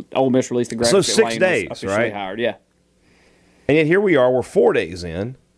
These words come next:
Speaker 2: and people are losing their minds. They're just losing
Speaker 1: Well,
Speaker 2: it.
Speaker 1: people are just impatient. Is
Speaker 2: But
Speaker 1: a
Speaker 2: why are they so impatient?
Speaker 1: <laughs> Yes.
Speaker 2: The,
Speaker 1: The
Speaker 2: the,
Speaker 1: si-,
Speaker 2: I,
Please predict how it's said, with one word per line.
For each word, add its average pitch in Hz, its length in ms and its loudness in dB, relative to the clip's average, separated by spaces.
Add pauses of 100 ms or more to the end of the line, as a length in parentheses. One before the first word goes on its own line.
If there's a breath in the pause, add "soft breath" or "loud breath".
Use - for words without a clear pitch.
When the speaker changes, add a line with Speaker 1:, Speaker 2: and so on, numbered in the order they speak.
(460)
Speaker 2:
and 110 600 0 (540)
people 147 260 2
are 143 100 4
losing 143 200 2
their 143 100 0
minds. 147 580 -8 (800)
They're 123 100 0
just 123 160 -2
losing 139 340 2
Speaker 1:
Well, 240 80 -2
Speaker 2:
it. 226 60 -8
Speaker 1:
people 190 220 0
are 110 80 -2
just 95 140 -10
impatient. - 680 -10 (180)
Is 107 160 -4
Speaker 2:
But 196 80 4
Speaker 1:
a - 20 4
Speaker 2:
why 214 300 2
are 226 80 2
they 170 160 0
so 156 220 -2
impatient? 151 640 -4 (160)
Speaker 1:
<laughs> - 180 -20 (240)
Yes. - 340 -2 (1000 soft breath)
Speaker 2:
The, 185 80 4
Speaker 1:
The - 0 -
Speaker 2:
the, 151 80 4
Speaker 1:
si-, 202 80 6
Speaker 2:
I, 180 160 4